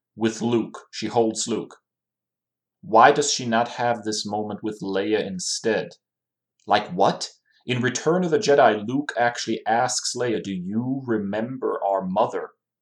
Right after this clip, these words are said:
And she's like, "Oh, yeah, you know, I, I remember some impressions. She was kind," you know, or something. Like,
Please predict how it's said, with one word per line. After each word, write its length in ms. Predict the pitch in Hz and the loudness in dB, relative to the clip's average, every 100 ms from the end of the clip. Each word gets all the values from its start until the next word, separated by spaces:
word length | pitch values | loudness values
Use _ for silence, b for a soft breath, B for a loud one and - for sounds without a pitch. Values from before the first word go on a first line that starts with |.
| _ _ _ _ _ - | _ _ _ _ _ -6
And 100 | 110 | -2
she's 180 | 127 120 | 0 6
like, 140 | 123 120 | 8 8
"Oh, 220 | 135 131 | 4 6
yeah, 280 | 117 117 117 | 8 8 8
you 120 | 110 | 4
know, 160 | 107 | 4
I, 100 | 113 | 4
I 120 | 104 104 | 4 2
remember 340 | 104 110 110 | 0 -2 -2
some 240 | - 107 | -4 -6
impressions. 640 | 98 - 110 110 - 101 - | -10 -2 0 0 -2 -6 -6
She 140 | 107 | -4
was 200 | 101 - | -4 -6
kind," 720 | - - 123 101 87 82 80 - | -6 -2 0 0 -2 -8 -10 -14
you 100 | 92 | -6
know, 120 | 107 104 | -2 -2
or 80 | - | -2
something. 520 | - 110 107 87 82 B B | 0 -2 -2 -10 -12 B B
Like, 220 | 120 117 | 2 2